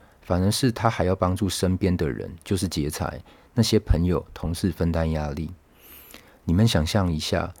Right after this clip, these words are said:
一棵孤单的大树，试图想在一片山野上面扎根，会发生什么事情呢？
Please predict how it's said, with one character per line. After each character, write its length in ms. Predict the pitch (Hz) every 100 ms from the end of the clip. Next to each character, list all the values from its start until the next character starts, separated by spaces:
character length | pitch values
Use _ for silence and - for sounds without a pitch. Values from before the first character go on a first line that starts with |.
| _
一 120 | -
棵 360 | 113 - - 107
孤 240 | 104 - 101
单 160 | 95
的 100 | 87
大 220 | 80 90 82
树， 260 | - 95 85 -
试 220 | - -
图 160 | 113 90
想 220 | - 76
在 120 | 87
一 120 | 80 82
片 240 | - 92
山 240 | - 87
野 140 | 90 73
上 200 | - 87
面 160 | 85
扎 280 | 78 - 82
根， 200 | 80 82
会 140 | 85 95
发 180 | 82
生 160 | 80 85
什 160 | 82 64
么 80 |
事 200 | 67 -
情 200 | 78 - 53
呢？ 200 | 55